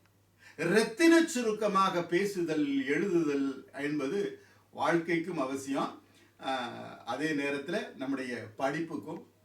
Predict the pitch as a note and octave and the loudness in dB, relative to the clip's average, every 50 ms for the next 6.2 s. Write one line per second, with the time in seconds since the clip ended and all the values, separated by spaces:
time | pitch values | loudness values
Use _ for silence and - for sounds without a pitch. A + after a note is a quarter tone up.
0 | _ - C3+ D3 D3 - - B2+ C3+ C#3 D#3 E3+ E3+ D#3+ - G3 B3+ C#4 C#4 A3 | _ -12 -8 -8 -8 -6 -6 -6 -4 -4 -2 -2 -2 -2 0 0 2 2 2 2
1 | E3 C#3+ - E3 E3+ E3+ D#3 D3 D3 C#3 C3+ B2+ B2+ B2+ A#2+ A2+ A2+ A2 - - | 2 2 2 2 2 2 0 0 0 -2 -2 -4 -6 -6 -6 -8 -8 -10 -14 -20
2 | _ _ _ _ _ _ _ - - - B2 B2 A#2+ A#2+ A2+ A2 G#2+ G#2+ A2 - | _ _ _ _ _ _ _ -16 -12 -8 -6 -6 -4 -4 -6 -6 -8 -10 -12 -10
3 | C3+ D3 C#3+ C3 A#2+ B2+ A#2+ A2+ A#2 A2+ - - - G3+ G#3+ G3 E3+ D3 B2 - | -6 -2 -2 -2 -2 -2 -4 -4 -6 -10 -10 -4 -2 0 2 2 2 0 -2 -4
4 | A#2+ C#3+ C#3 C3 A#2+ - - - - - - C#3+ C#3 C3+ C3 C3 C#3 D3 D3 B2 | -8 -6 -6 -6 -6 -8 -10 -12 -18 -16 -12 -8 -6 -6 -4 -2 -2 -2 -2 -4
5 | A#2+ A#2+ C3+ - - - - - - D3 C#3+ D3 C#3+ C3+ B2+ A#2+ A#2 A2+ A2 B2+ | -4 -6 -8 -10 -12 -14 -18 -14 -8 -6 -4 -2 -2 -2 -2 -2 -4 -6 -8 -10
6 | C#3 - - | -12 -14 -16